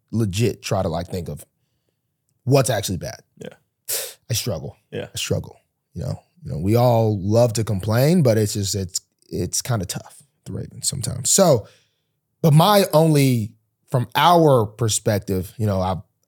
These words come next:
Speaker 1: I've sat one-on-one with the Bisciotti, uh, when I was, like, maybe my second year. I asked to just meet with Bisciotti and just, I just wanted to hear about his story, how he got here and how he runs the team. And he's, like, an owner that is very,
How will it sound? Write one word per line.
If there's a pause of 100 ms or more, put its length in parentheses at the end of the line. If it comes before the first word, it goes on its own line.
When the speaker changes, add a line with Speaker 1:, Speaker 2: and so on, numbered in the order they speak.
Speaker 1:
I've (380)
sat
one-on-one
with
the
Bisciotti, (840)
uh,
when
I
was,
like, (500)
maybe
my
second
year.
I
asked
to
just
meet
with
Bisciotti
and
just,
I
just
wanted
to
hear
about
his (400)
story,
how
he
got
here
and
how
he
runs
the
team. (480)
And
he's,
like,
an
owner
that
is
very,